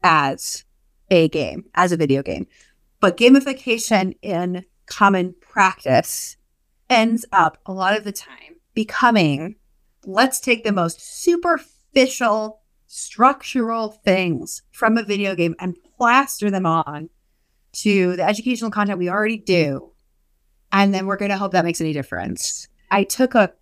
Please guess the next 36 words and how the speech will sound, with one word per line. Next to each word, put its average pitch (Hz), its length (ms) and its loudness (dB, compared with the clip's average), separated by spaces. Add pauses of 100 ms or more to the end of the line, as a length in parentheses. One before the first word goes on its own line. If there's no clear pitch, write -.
(320)
course - 600 0
once 175 200 -8
in 170 100 -6
one 175 120 -6
of 170 100 -6
my 165 140 0
degrees 165 800 -2
where 185 120 -6
the 170 200 -6
professor - 540 0
said, 151 400 -2
"Oh, 208 240 0
this 202 120 -12
is 214 80 -8
a 214 80 -6
fully 247 420 2
gamified 190 600 0 (100)
course." 214 380 0
And 165 80 -12
I 160 40 -14
thought, 143 220 -12 (260)
"All 202 140 0
right, 170 200 0
what 170 120 -4
are 180 60 -2
we 180 80 -4
getting 175 220 -2
into?" - 360 -6 (520)
And 220 520 0
he 240 200 -6
said, 220 320 0 (360)
"Oh, 349 140 4
well, 311 140 -2
there's 320 240 -2
no 339 160 -4
grade, 240 560 0